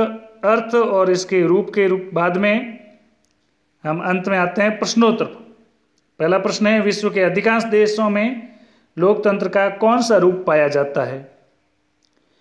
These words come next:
दूसरा है, बहुमत के शासन में प्रतिनिधियों के द्वारा ही निर्णय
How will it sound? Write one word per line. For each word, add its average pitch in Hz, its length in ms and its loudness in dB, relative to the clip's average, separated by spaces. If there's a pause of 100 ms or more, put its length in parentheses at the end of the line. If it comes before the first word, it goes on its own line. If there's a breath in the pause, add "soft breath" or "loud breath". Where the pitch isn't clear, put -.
(600)
दूसरा 208 300 2
है, 208 140 4
बहुमत 233 460 0
के 233 120 0
शासन 233 360 0
में 226 260 2
प्रतिनिधियों 269 640 2
के 254 140 0
द्वारा 233 280 4
ही 220 120 4
निर्णय 214 760 0